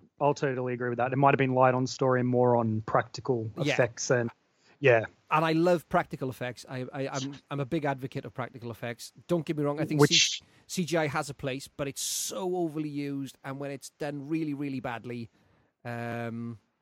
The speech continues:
Speaker 1: takes you out of a scene.
Speaker 2: Completely, completely. And
Speaker 1: Yeah.
Speaker 2: I, you know, and, like, C G, my, my biggest pet peeve is, well, I got a couple, but one of them is C G I blood.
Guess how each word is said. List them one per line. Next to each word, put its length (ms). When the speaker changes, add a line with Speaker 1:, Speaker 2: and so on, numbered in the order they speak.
Speaker 1:
takes 260
you 100
out 120
of 80
a 60
scene. 440
Speaker 2:
Completely, 640
completely. 640
And 140
Speaker 1:
Yeah. 280
Speaker 2:
I, 40
you 140
know, 180
and, 180
like, 140
C 240
G, 340
my, 140
my 160
biggest 320
pet 240
peeve 440
is, 500
well, 120
I 60
got 80
a 40
couple, 400
but 160
one 240
of 80
them 140
is 100
C 180
G 160
I 120
blood. 320